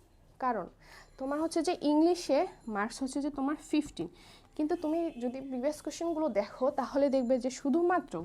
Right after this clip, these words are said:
ভোকাবুলারি থেকেই তুমি ফাইভ মার্কস পাবা, মানে তোমার শুধুমাত্র ভোকাবুলারি থেকে কোশ্চেন আসতেছে হচ্ছে যে পাঁচটা। তো তোমার হচ্ছে যে ভোকাবুলারি ওভারলুক করার কোনো চান্স নেই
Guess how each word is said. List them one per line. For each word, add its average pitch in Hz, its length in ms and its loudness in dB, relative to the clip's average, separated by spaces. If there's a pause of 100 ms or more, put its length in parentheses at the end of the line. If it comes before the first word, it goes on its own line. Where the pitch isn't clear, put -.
ভোকাবুলারি 269 600 0
থেকেই 277 380 -4 (480)
তুমি 262 240 0 (100)
ফাইভ 208 260 -2
মার্কস 214 260 -8 (420)
পাবা, 180 240 -10 (340)
মানে 294 160 -2
তোমার 381 240 0
শুধুমাত্র 381 440 -2
ভোকাবুলারি 311 560 0
থেকে 359 260 -6
কোশ্চেন 269 340 -4
আসতেছে 254 480 -6
হচ্ছে 294 280 -10
যে 392 100 -8 (240)
পাঁচটা। - 340 -6 (920)
তো 302 280 12 (680)
তোমার 349 300 10
হচ্ছে 392 280 4
যে 370 140 4
ভোকাবুলারি 269 840 4 (340)
ওভারলুক 247 400 0
করার 285 320 -2
কোনো 277 200 -4
চান্স 196 380 -8
নেই 190 160 -10